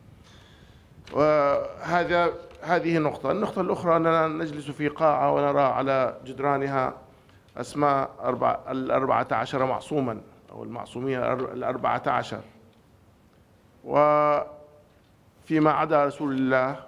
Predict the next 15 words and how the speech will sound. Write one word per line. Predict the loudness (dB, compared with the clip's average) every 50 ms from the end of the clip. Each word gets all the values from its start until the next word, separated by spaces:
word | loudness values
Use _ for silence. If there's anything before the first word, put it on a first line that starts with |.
| -20 -20 -20 -20 -18 -16 -10
والإمام | -2 0 2 4 4 4 4 2 2 0 -4 -6 -4 -2 0 0 0 -2
المهدي | -2 -2 -2 -4 -4 -4 -4 -2
والسيدة | -2 -2 -2 -4 -8 -10 -4 -2 0 0 0 0 0
فاطمة | 2 2 2 2 2 0 -2
عليه | -2 0 0 -2
السلام، | -2 -2 -2 -2 0 2 2 0 0 -4 -12 -20 -20 -20 -20 -20 -20 -20 -20 -20 _ _ _ _ _
كل | 0 2 4 6 6
الأئمة | 6 6 4 4 2 2 2 0 0
الآخرون، | -2 2 4 4 4 4 4 2 2 4 6 6 4 4 2
لا، | 2 2 4 4 4 2 -2 -8
كل | -10 -6 -2 -2
الأئمة | 0 0 0 0 0 0 0 -2 -2 -2
الآخرين | -2 0 0 0 0 -2 -4 -4 -4 -4 -4 -6 -8 -12 -18 -20 -20 _ -20 -20 _ _ _ _ _ _ _ -4
كلهم | -2 0 2 4 4 4 4 2 2 0 -2 -8 -12 -18 -20 -20 _ _
شهداء. | -10 -8 -6 -6 -6 -6 -8 -8 -10 -12